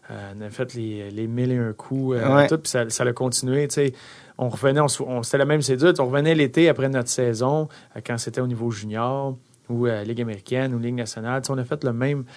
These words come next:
Speaker 1: parcours. Fait
Speaker 2: Ouais.
Speaker 1: qu'on, on a côtoyé ensemble. Tu sais, je me rappelle, la première année, lui, il a fait l'équipe.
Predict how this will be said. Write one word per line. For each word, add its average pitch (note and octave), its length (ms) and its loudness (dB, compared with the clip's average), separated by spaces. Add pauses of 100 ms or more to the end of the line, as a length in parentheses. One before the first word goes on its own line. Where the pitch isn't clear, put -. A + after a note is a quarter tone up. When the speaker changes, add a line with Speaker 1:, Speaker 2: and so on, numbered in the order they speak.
(240)
Speaker 1:
parcours. C#3+ 460 -2
Fait C3+ 80 0
Speaker 2:
Ouais. B2+ 100 4
Speaker 1:
qu'on, A#2+ 140 0
on A#2+ 120 -4
a A#2+ 100 -2
côtoyé D#3+ 920 2 (420)
ensemble. D3+ 760 6 (280)
Tu D3 380 -2
sais, - 20 0
je A#2 80 -2
me C3+ 100 4
rappelle, C3+ 540 6
la B2+ 100 2
première C#3+ 300 2
année, C#3 260 2
lui, C#3+ 180 0
il B2+ 220 4
a A#2 40 2
fait B2+ 220 -4
l'équipe. B2+ 360 0